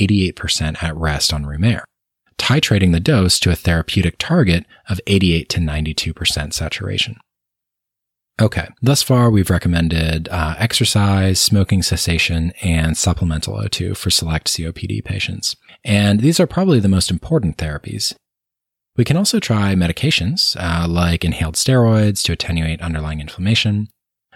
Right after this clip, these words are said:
uh, albuterol and ipratropium to help open up the airways and reduce secretions, and other measures like ensuring their vaccines are up to date, particularly their pneumococcal and influenza shots. So those are the chronic therapies.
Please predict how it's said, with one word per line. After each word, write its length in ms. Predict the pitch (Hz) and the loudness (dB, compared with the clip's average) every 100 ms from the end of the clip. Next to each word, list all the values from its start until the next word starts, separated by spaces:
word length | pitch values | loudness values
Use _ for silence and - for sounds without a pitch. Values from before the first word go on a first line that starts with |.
| - | -4
uh, 280 | 80 78 | -2 -2
albuterol 680 | 78 80 101 123 110 104 104 | -4 0 4 4 4 4 4
and 80 | 82 | 2
ipratropium 840 | 78 - - 120 117 113 107 101 | 0 -6 -2 0 4 4 2 0
to 120 | - - | -4 -2
help 320 | 80 76 - | -2 -4 -4
open 180 | 92 92 | -2 0
up 120 | 85 | 0
the 120 | 80 80 | 0 -2
airways 420 | 82 82 80 - | 0 0 -2 -2
and 80 | 78 | -6
reduce 280 | 76 80 | -6 -6
secretions, 640 | - - 117 - 104 104 - - _ _ _ _ | -6 -4 -2 0 -2 -4 -8 -14 _ _ _ _
and 260 | 98 92 95 | 0 2 2
other 220 | 120 143 | 2 2
measures 560 | 92 82 85 87 104 - | 2 0 0 0 -2 -2
like 320 | 85 82 87 | -2 -2 0
ensuring 480 | 87 - 90 85 82 | 0 0 0 0 0
their 140 | 78 | -2
vaccines 520 | 76 76 - 113 110 | -4 -4 2 4 4
are 120 | 107 104 | 4 0
up 80 | - | 0
to 60 | |
date, 260 | 101 95 104 _ | 0 0 -2 _
particularly 680 | - 110 143 - 131 110 101 | -4 0 0 2 4 6 4
their 280 | 92 87 85 | 4 2 2
pneumococcal 680 | 87 85 85 - 80 87 82 | 2 2 0 -2 -2 -2 -2
and 100 | 80 | -2
influenza 440 | 80 - 127 113 | -4 0 0 0
shots. 480 | 82 - - - - _ _ _ _ _ _ _ _ - | -4 -10 -12 -12 -14 _ _ _ _ _ _ _ _ 0
So 220 | 120 117 | 2 2
those 280 | 104 165 185 | 2 2 2
are 60 | |
the 60 | 127 | 0
chronic 460 | - 90 82 78 - | -2 -4 -2 -4 -6
therapies. 600 | 90 87 - 113 - | -8 -8 -8 -8 -8